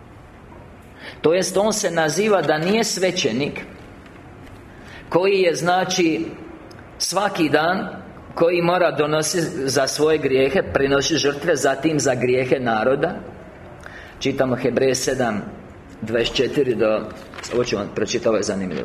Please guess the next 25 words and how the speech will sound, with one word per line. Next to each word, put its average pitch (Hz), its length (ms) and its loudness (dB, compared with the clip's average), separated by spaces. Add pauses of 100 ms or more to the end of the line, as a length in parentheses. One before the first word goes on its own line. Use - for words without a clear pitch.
(220)
dvadeset 113 240 -2
četiri 127 360 2
do 110 280 2 (1400)
dvadeset 120 240 -2
sedam. 117 260 -4 (100)
Znači, 160 520 0 (1120)
u 160 100 2
toj 254 280 4
mjeri 180 440 2
Isus 190 400 0
je 180 80 2
postao 160 460 2
jamac 151 600 2
boljeg 156 300 4
saveza, 123 440 2
jer 107 100 2
to - 80 2
je 190 60 2
bio 190 160 4
stari 165 520 2
savez 87 600 -2 (2000)
između 147 560 2
Boga 123 480 2 (260)
i 139 100 4
ljudi 135 600 4